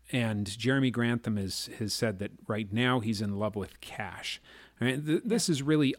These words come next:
Speaker 1: odd for an investor to be in love with cash.
Speaker 2: Mm-hmm.
Speaker 1: Okay, because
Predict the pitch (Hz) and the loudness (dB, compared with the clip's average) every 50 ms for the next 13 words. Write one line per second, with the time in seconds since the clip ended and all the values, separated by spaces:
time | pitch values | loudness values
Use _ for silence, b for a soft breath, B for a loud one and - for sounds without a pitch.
0 | - - 117 120 123 120 117 104 92 - - - 101 87 87 87 85 90 92 90 | -2 0 2 4 4 4 2 2 -2 -6 -6 -6 -4 -4 -6 -6 -6 -6 -6 -6
1 | - - - 92 90 - 92 92 87 90 - - 107 101 98 98 90 - 90 - | -8 -8 -10 -12 -8 -8 -6 -6 -6 -8 -8 -6 -6 -4 -4 -4 -6 -6 -10 -10
2 | - - - 87 85 92 - - - - - _ _ - 202 214 185 220 233 240 | -12 -14 -12 -12 -12 -10 -10 -12 -12 -12 -16 _ _ -6 -4 -2 0 0 -2 -2
3 | - _ - - 110 98 - 113 110 104 107 107 - - 123 117 - - 127 123 | -4 _ -10 -8 -6 -2 0 0 2 2 0 -2 -2 -2 -2 -2 2 4 4 4
4 | 117 107 95 - - - | 4 2 0 -2 -4 -6